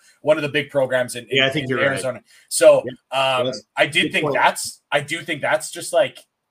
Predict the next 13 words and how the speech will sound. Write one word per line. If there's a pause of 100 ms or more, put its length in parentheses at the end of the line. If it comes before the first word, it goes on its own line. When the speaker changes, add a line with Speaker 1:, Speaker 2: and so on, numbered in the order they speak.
(180)
Speaker 1:
maybe
interesting,
maybe
notable
that
he
is
moving
across
the
country.
So,
like,